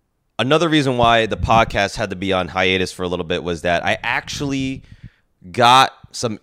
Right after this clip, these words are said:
interest on doing this podcast for a network. Yeah. James about to go corporate, son.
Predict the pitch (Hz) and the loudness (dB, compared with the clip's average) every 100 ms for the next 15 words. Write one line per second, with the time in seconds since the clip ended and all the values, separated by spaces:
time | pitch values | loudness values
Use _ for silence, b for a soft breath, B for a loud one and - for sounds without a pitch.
0 | - 165 - 107 101 - - _ - 104 | -6 -6 -4 -2 -2 -4 -16 _ -6 -4
1 | 101 117 117 101 87 107 180 - - - | -2 0 0 -4 -4 4 4 4 -8 0
2 | 175 202 - 92 80 92 - - _ _ | 2 2 -2 -2 0 -2 -6 -12 _ _
3 | _ _ - 139 123 107 160 110 69 - | _ _ 0 2 2 2 0 0 -6 -8
4 | - _ _ _ _ - - 69 76 90 | -20 _ _ _ _ -20 -20 -10 -2 4
5 | 127 147 123 80 64 - b b b b | 8 8 8 6 -2 -12 b b b b
6 | - 87 90 87 107 101 104 117 - 160 | -2 -2 0 4 4 4 2 2 6 8
7 | 226 - 160 123 - 160 185 240 | 8 6 0 0 4 8 8 4